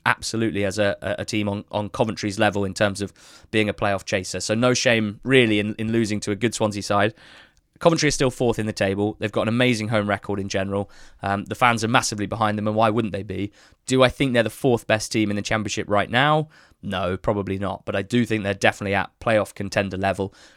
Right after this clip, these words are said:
confident in playing at home, very confident in their system, very not like Bristol City, who they come up against,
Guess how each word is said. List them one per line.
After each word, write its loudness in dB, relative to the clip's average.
confident 0
in -6
playing -2
at -8
home, 0
very 6
confident -4
in -2
their -2
system, -6
very 4
not 2
like -2
Bristol -4
City, -4
who -2
they -2
come -4
up -8
against, -10